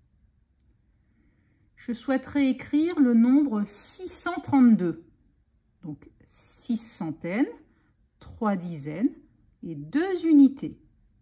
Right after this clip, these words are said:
Je souhaiterais écrire maintenant le nombre huit cent cinquante-sept.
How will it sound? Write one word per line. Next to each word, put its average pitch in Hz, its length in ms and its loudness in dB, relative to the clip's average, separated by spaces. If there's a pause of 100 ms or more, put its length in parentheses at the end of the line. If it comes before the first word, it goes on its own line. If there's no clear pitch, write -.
(1600)
Je 320 200 -2
souhaiterais 277 540 -2
écrire 202 380 -6
maintenant 247 540 2
le 277 160 2
nombre 262 300 4
huit 226 320 0
cent 415 240 -4
cinquante-sept. 254 1000 0